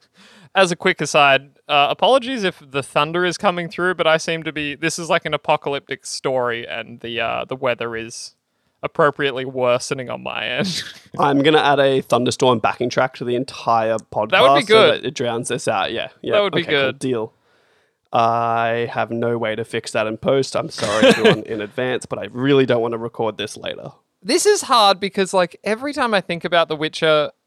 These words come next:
Speaker 1: I can't play this game again. I just can't. But I also think I probably will have to fiddle and have a little twiddle with it.
Speaker 2: Oh, I'm gonna. I literally have a save that I stopped playing specifically for the chance to play a P S five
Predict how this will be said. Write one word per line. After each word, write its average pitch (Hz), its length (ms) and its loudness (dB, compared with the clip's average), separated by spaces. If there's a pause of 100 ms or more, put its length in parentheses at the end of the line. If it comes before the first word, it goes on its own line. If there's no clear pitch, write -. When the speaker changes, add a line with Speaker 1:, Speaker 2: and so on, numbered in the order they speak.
(140)
Speaker 1:
I 254 100 4
can't 190 520 0
play 156 300 4
this 143 260 -4
game 127 340 0
again. 110 440 -6 (400)
I 147 100 2
just 202 480 0
can't. 131 460 0 (400)
But 160 120 4
I 160 160 6
also 180 520 2
think 170 260 -4
I 147 100 4
probably 135 760 0
will 135 360 -2
have - 400 -6
to 143 160 -10 (140)
fiddle 110 480 -8
and 120 140 -10
have 123 160 -4
a 120 40 -6
little 120 360 -8 (140)
twiddle 113 380 -6
with 110 180 -8
it. 101 100 -10 (280)
Speaker 2:
Oh, 185 60 2
I'm 170 240 4
gonna. 120 200 2
I 123 120 0
literally 165 400 2
have 147 140 2
a 131 40 -4
save 113 320 0
that 113 100 -4
I 113 60 0
stopped - 360 -2
playing 117 260 -2
specifically - 540 -6
for - 160 -8
the 110 200 -8
chance 110 380 -4
to 117 100 -6
play 107 400 -2
a - 80 -10
P 110 160 -4
S 107 120 -6
five 104 360 -4